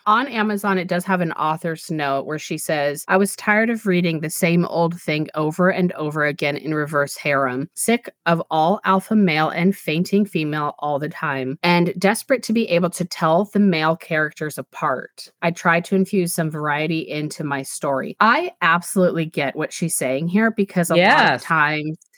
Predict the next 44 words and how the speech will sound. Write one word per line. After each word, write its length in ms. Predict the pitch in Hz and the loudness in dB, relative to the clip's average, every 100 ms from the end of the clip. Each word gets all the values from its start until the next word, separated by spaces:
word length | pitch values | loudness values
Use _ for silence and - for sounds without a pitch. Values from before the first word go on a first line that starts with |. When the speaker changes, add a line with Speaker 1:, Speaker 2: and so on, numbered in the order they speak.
| _ - | _ -6
Speaker 1:
you 120 | 165 | 0
don't 360 | 175 156 - - | 2 2 2 -2
get 220 | 156 - | -2 -4
distinct 640 | 156 - - 160 143 - | -8 -8 -4 -4 -6 -12
characters 720 | - 147 147 175 202 196 202 | -4 0 0 0 2 2 2
when 120 | 180 175 | 0 0
you 80 | |
have 200 | 175 175 | 2 0
a 60 | 185 | 0
reverse 280 | 175 180 180 | -2 0 2
Speaker 2:
Yeah. 180 | 165 143 | 4 4
Speaker 1:
harem. 420 | 185 190 208 233 - | 4 4 2 0 0
They 100 | 170 | 2
all 240 | 170 160 | 2 2
Speaker 2:
Mm-hmm. 80 | 160 | 2
Speaker 1:
blend 220 | 151 143 | 0 -2
together. 680 | - 147 147 131 - - - | -6 -4 -4 -4 -6 -10 -2
I'm 160 | 226 220 | 2 2
totally 420 | - 233 214 190 | 4 2 4 2
with 220 | 160 160 | 2 0
her 160 | - 147 | 0 2
on 240 | 151 151 147 | 2 0 2
that. 340 | 143 135 127 | 0 0 -2
That's 340 | 151 - - - | -4 -4 -8 -6
part 160 | - 175 | 0 2
of 60 | 165 | 2
the 80 | |
reason 280 | 151 147 147 | 0 0 0
why 80 | 143 | 2
you 80 | 139 | 2
get 200 | 143 - | -2 0
burnt 220 | 147 139 | 0 2
out 160 | 135 139 | 0 0
on 160 | 135 | 0
this 160 | 131 135 | -2 -4
type 240 | 156 135 | -4 -4
of 80 | 127 | -4
book. 240 | 151 117 - | -6 -6 -6
Speaker 2:
Well, 600 | - 208 190 170 160 - _ | 0 4 4 4 2 -4 _
that's 440 | 170 165 185 190 - | -4 2 4 2 0
why 480 | 185 160 151 147 - - | 2 4 2 -2 -6 -2
I 300 | 151 151 151 | 2 2 2
have 240 | 151 139 | -4 -6
gotten 340 | - 139 143 | -2 -2 -2